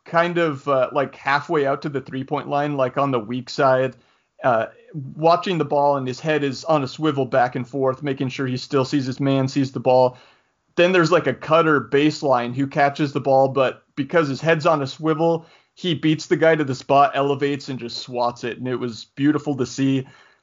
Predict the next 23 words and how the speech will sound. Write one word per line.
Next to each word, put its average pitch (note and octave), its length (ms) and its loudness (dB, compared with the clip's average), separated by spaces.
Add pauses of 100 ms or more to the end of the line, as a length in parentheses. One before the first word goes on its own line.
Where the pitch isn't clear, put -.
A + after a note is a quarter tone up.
(140)
But F3 140 2
he A3 100 0
can A3 160 2
also F3+ 340 4
stay D#3 300 -2
with D3 220 -2
guys D#3+ 280 4
in E3 60 -6
the C3 100 -2
perimeter. C#3+ 520 -2
I B2 60 0
think D#3 220 -6
he's D3 200 -6
got C3 320 2
good C#3 200 0
hips, C3+ 520 -6 (260)
can D#3 160 -2
flip F#3 380 0
his E3+ 140 -2
hips, F3+ 280 -2
can D#3 180 -4
slide, D3+ 720 2
contests C#3 720 -2